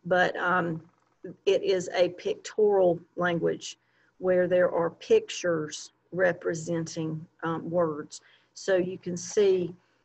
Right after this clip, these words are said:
man, you can see how close that looks like a person standing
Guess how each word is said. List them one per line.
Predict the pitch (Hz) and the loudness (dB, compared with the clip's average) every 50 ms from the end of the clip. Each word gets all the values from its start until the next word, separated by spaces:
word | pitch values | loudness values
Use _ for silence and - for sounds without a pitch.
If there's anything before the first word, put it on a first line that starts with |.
| _ - - _ - | _ -20 -20 _ -4
man, | 180 185 196 196 214 214 196 180 165 165 170 180 185 - _ _ _ _ _ _ _ _ _ _ _ _ | -2 0 2 2 2 0 0 0 -2 -2 -2 -4 -8 -12 _ _ _ _ _ _ _ _ _ _ _ _
you | 190 175 | -8 -6
can | 180 180 175 | -4 -4 -4
see | 165 - - 185 180 | -4 -2 -2 -2 -2
how | 175 175 175 175 170 | 0 2 2 2 2
close | 165 - - - 190 185 185 175 175 - - - - 220 180 | 0 -2 -8 -4 0 0 0 0 -2 -6 -10 -8 -8 0 0
that | 175 175 - - | 0 0 0 0
looks | 185 185 180 180 - - - | -2 -2 -2 -2 -6 -4 0
like | 170 165 160 165 160 - - - 180 | 2 2 2 2 0 -4 -6 -2 -2
a | 170 | -2
person | 160 - - - 175 170 170 - - 170 160 156 | -2 -2 -2 -2 -2 -2 -2 -4 -4 -4 -4 -4
standing | 156 - - - 180 170 165 165 165 160 156 156 147 131 160 | -6 -10 -6 -4 -2 0 0 0 -2 -2 -2 -4 -6 -8 -10